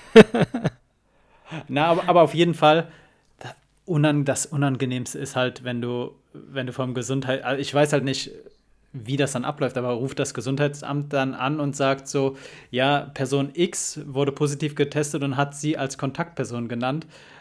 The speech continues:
Speaker 2: dann kommt man doch irgendwann mal zu sprechen, hey,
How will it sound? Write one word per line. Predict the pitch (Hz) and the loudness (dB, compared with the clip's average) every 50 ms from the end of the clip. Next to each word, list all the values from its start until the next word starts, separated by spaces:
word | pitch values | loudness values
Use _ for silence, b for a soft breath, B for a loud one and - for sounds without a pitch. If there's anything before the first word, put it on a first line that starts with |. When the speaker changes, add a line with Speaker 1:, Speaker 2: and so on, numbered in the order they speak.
| B B B B - - - - - | B B B B -20 -20 -20 -12 -6
Speaker 2:
dann | - 131 127 127 127 - - | -4 -2 -2 -2 -4 -8 -10
kommt | - - - 170 165 160 | -12 -10 -8 -8 -6 -4
man | 160 147 | -4 -4
doch | 135 135 | -2 -2
irgendwann | 156 160 160 156 143 143 | -2 0 0 0 0 0
mal | 143 139 | 0 0
zu | 143 143 | -2 -4
sprechen, | 135 - - 151 143 143 - 131 | -6 -6 -4 -6 -4 -4 -4 -6
hey, | 110 104 120 131 139 135 135 135 | -6 -2 0 0 0 0 0 -2